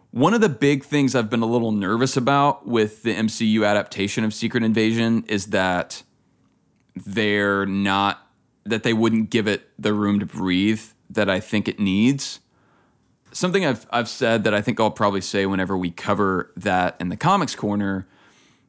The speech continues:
is that the Secret Invasion event is sort of unique because it's not actually the event itself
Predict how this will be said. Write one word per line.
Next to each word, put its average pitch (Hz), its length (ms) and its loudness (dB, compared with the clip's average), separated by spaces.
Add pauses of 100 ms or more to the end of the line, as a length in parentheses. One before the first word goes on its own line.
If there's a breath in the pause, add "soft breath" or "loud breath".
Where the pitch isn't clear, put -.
(140)
is 120 140 -2
that - 160 -2
the - 80 -8
Secret 226 320 0
Invasion 120 800 2
event 98 520 -2
is 98 200 -4
sort 151 320 0
of 110 100 0
unique 101 640 -2 (1200)
because 117 580 0 (800 soft breath)
it's 165 220 0
not 151 420 2
actually 131 460 0
the 110 180 0
event 95 560 -2
itself - 960 -2